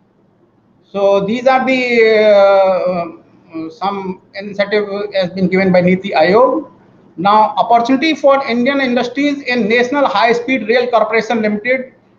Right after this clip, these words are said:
is, uh, Make in India effort, identifying items to make in India. Uh, as far as track items are there, there are about twelve items out of twenty items have been identified indigenization.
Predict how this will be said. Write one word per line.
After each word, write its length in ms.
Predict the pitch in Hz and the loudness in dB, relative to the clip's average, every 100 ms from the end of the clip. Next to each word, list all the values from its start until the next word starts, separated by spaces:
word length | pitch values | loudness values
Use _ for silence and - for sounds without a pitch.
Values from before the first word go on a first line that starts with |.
| - | -6
is, 300 | 185 208 202 | -2 0 0
uh, 360 | 220 220 208 202 | 2 4 4 4
Make 260 | 196 247 247 | 2 0 0
in 80 | 262 | 0
India 300 | 254 262 233 | 0 2 2
effort, 560 | - 226 285 277 - - | 2 2 2 -2 -14 -6
identifying 640 | 180 226 226 233 240 233 - | -2 -2 -4 -4 -4 -4 -6
items 500 | 196 196 262 269 - | -6 -4 -2 -4 -8
to 140 | 247 220 | -10 -6
make 260 | 226 220 | -4 -4
in 120 | 233 | -4
India. 580 | 220 214 220 247 262 - - _ _ - | -4 -2 -2 0 -2 -4 -12 _ _ -6
Uh, 440 | 170 180 185 - - - | 0 2 2 -2 -10 -6
as 300 | 190 190 190 | 0 2 2
far 140 | 220 | 2
as 180 | 214 - - | 2 2 -2
track 300 | 220 233 233 | 2 2 2
items 400 | 226 240 262 247 | 0 0 -4 -2
are 180 | 254 240 | -4 0
there, 240 | 262 262 | 2 2
there 120 | 208 | 0
are 160 | 180 - | -4 -6
about 300 | 170 185 - | -6 -6 -2
twelve 280 | 214 247 247 | 2 2 2
items 500 | 233 240 277 294 - | 0 2 0 -2 -2
out 180 | 196 208 | -2 0
of 100 | 214 | -2
twenty 300 | 240 220 240 | -4 -6 -4
items 300 | 233 240 240 | -4 -2 -2
have 160 | 220 214 | -2 -2
been 160 | 247 220 | -4 -4
identified 520 | 220 233 226 240 233 | -4 -6 -4 -2 -2
indigenization. 720 | 220 220 226 226 262 277 | -2 -2 0 -2 -2 -4